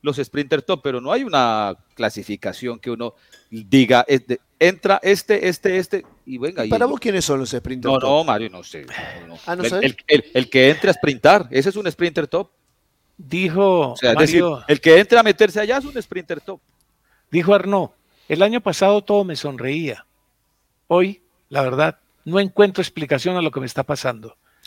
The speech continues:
Speaker 2: Pero yo pregunto, ¿por qué si no hay sprinter tops, unos sprinters ganan el triple que otros sprinters? No entiendo.
Speaker 1: No, es que lo que pasa es que los ga-, los salarios es por lo que, por lo que uno, por lo que uno gana, por lo que va ganando, va ganando. Entonces,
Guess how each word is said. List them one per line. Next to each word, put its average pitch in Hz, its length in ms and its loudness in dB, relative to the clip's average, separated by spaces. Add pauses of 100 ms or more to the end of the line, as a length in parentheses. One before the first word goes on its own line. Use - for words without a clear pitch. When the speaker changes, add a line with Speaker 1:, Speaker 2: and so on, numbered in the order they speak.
(460)
Speaker 2:
Pero 220 160 -6
yo 247 140 -6
pregunto, 156 680 -4 (120)
¿por 190 200 -6
qué 202 160 0
si 151 180 -4
no 151 120 -4
hay 160 160 0
sprinter 151 400 -4
tops, 185 420 -2
unos 170 240 -6
sprinters 160 500 -6
ganan 156 300 -2
el 139 180 -2
triple 180 400 -6
que 151 140 -4
otros 147 240 -2
sprinters? 120 640 -10
No 151 80 -10
entiendo. 123 460 -8
Speaker 1:
No, 110 120 -12
es 107 140 -14
que 131 100 -10
lo 120 120 -4
que 113 100 -6
pasa 117 220 -2
es 123 100 -6
que 135 140 -4
los 113 180 -8
ga-, 113 140 -6
los 117 160 -12
salarios 131 400 -2
es 139 100 -12
por 156 140 -8
lo 123 100 -10
que, 110 100 -16 (140)
por 117 140 -10
lo 104 120 -10
que 110 120 -16
uno, 110 160 -12 (100)
por 95 160 -16
lo 92 80 -16
que 101 120 -14
uno 104 120 -12
gana, 160 360 0 (680)
por 95 120 -16
lo 92 60 -12
que 110 120 -4
va 120 140 4
ganando, 147 480 4
va 160 100 4
ganando. 147 480 2
Entonces, 151 460 -10